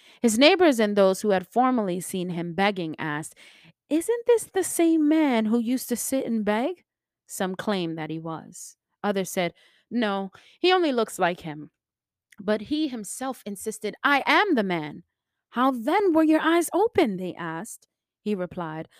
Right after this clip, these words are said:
"The man they call Jesus made some mud and put it on my eyes. He told me to go to Siloam and wash, so I went and washed, and then I could see." "Where is this man?" they asked.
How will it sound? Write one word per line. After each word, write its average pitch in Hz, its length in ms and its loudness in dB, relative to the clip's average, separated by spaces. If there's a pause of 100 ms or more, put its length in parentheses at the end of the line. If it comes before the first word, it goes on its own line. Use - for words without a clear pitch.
(220)
"The 254 80 4
man 269 400 0
they 294 120 2
call 277 300 -6
Jesus 285 580 -4
made 240 280 -8
some 240 240 -10
mud 277 440 -2
and 196 160 -4 (360)
put 320 200 2
it 330 100 0
on 320 140 0
my 339 420 -2
eyes. 190 360 -8 (300)
He 392 100 4
told 370 340 4
me 370 120 0
to 311 120 -4
go 285 200 2
to 294 160 -8
Siloam 285 600 -6
and 226 220 -8
wash, 220 420 -6 (180)
so - 180 -2
I 175 140 0
went 175 400 -6
and 294 200 2
washed, 208 460 -6
and 208 260 -10
then 208 140 -14
I 202 100 -14
could 196 240 -12
see." 196 560 -6 (800)
"Where 453 280 6
is 294 140 0
this 190 220 -10
man?" 165 280 -8
they 156 160 -8
asked. 156 440 -14